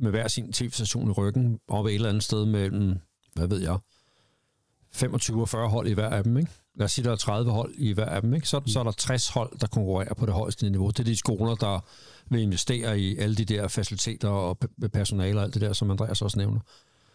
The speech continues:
Speaker 1: Øh, og så er det jo, så er det jo kun de skoler, der kommer <clears throat> spillere til N F L fra. Så bliver, bliver resten formodentlig et eller andet amatør.
Speaker 2: Ja.
Speaker 1: Altså rigtig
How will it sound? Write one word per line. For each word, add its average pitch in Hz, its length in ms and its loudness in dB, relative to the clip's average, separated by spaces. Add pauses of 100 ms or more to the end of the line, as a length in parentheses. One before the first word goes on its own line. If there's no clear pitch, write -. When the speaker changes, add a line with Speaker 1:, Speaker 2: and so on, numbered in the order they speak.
(420)
Speaker 1:
Øh, 92 640 2 (200)
og 110 140 0
så - 500 0
er 120 140 0 (240)
det 123 180 2
jo, 113 160 2 (500)
så - 140 2
er 131 40 4
det 135 60 4
jo 131 40 4
kun 139 180 2
de 120 140 0
skoler, 120 360 0
der - 160 0
kommer 95 400 2 (300)
<clears throat> 113 300 2
spillere 104 360 0
til 101 160 0
N 95 100 2
F - 80 -6
L 104 80 0
fra. - 220 -4
Så 117 140 0
bliver, 113 300 0 (760)
bliver 90 240 0
resten 92 200 0
formodentlig 104 420 2
et 98 40 0
eller 98 120 2
andet 98 420 2
amatør. 98 380 0 (500)
Speaker 2:
Ja. - 40 0
Speaker 1:
Altså 95 260 -2
rigtig 104 400 0